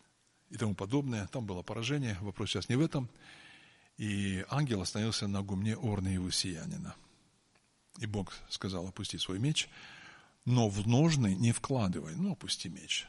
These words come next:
Ну, примерно так, чтобы было понятно. И потом ангел, ангела увидел. Орна со своими сыновьями спрятался. Ну, мы с вами рассуждали, вопрос не здесь. И вот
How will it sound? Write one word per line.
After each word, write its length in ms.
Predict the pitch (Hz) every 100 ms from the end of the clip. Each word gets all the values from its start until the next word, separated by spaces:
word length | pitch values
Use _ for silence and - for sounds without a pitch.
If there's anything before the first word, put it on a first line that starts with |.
| -
Ну, 100 | 214
примерно 380 | - 113 87 87
так, 180 | - -
чтобы 220 | 104 92
было 80 | 90
понятно. 460 | 95 95 87 - - _ _ _ _ _ - -
И 80 | -
потом 320 | - 107 131 - - - - - - - _ _
ангел, 400 | 107 104 101 90 - - -
ангела 300 | 120 110 101
увидел. 500 | 95 101 98 87 85 - - _ _ _ _ _ _ - - -
Орна 440 | 120 120 120 92 -
со 140 | -
своими 260 | 95 98 98
сыновьями 380 | - 101 92 87
спрятался. 560 | - 123 123 107 -
Ну, 100 | 107
мы 80 | 139
с 80 | -
вами 140 | 90
рассуждали, 480 | 92 90 104 123 156
вопрос 260 | 104 110 -
не 60 |
здесь. 260 | 117 214 - - - - -
И 80 | 135
вот 240 | 196 -